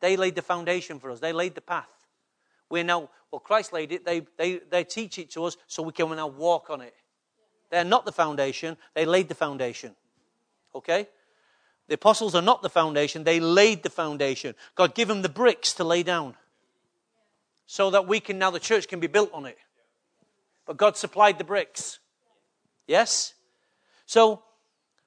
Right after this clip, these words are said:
we see that there's warriors, we see there's prophets, we see there's priests. But in the New Testament, we see there's apostles and we see there's prophets.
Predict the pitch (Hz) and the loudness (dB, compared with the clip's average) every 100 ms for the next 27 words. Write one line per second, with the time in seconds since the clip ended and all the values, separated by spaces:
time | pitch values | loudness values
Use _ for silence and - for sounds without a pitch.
0 | - 196 - 269 240 190 185 147 160 208 | -8 -4 0 2 2 2 2 0 4 4
1 | 233 254 185 185 208 175 165 - 202 - | 4 -2 -2 -6 -6 -6 -8 4 4 4
2 | 196 - 180 196 175 - - 196 151 - | -8 -6 -8 -6 -8 -12 -6 -6 -6 -8
3 | 139 143 185 285 - 208 - 190 180 170 | -10 -2 2 2 4 4 2 -8 -8 -8
4 | 190 160 143 147 202 190 240 240 247 - | -6 -6 -8 -2 2 2 2 0 -2 -12
5 | _ _ 170 180 - 202 175 175 - _ | _ _ -10 -8 -6 -6 -4 -6 -6 _
6 | _ - 208 - 156 131 - | _ 6 6 6 -6 -2 -4